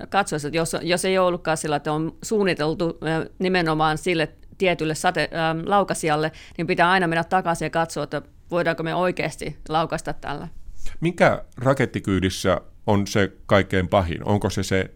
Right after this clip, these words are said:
Speaker 2: tärinä vai kiihtyvyys?
Speaker 1: Ää, se on se, ähm, se on se shokki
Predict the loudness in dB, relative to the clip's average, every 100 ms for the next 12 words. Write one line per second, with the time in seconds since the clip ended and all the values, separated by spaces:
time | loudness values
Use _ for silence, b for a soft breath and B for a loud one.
0 | -2 4 6 4 2 0 -4 -2 -2 -2
1 | 0 0 0 -8 -10 -10 -10 -6 -6 -6
2 | b b b b b b b b b 2
3 | 2 2 4 4 4 2 0 -2 -14 -4
4 | 0 0 -2 -4 b b b b -18 -14
5 | -2 0 0 -2 2 2 2 -4